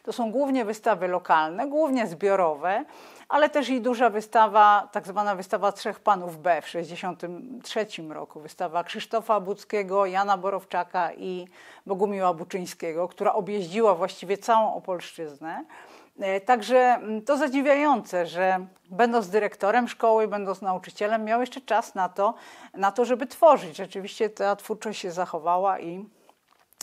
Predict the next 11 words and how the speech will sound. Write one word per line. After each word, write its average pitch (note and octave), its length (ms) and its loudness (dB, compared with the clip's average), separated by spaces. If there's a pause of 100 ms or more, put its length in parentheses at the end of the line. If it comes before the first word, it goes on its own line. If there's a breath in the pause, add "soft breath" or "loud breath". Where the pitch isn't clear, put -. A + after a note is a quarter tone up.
wiemy F#3 380 -4
o F3 120 -4
tym, F3 260 -10
że, D#3+ 320 -2 (600 loud breath)
em, F3 1300 0
powstawała F3+ 640 4
w - 80 -14
tym - 180 -10
czasie. - 380 -6 (680 loud breath)
E, F#3 260 6
bardzo F#4 280 6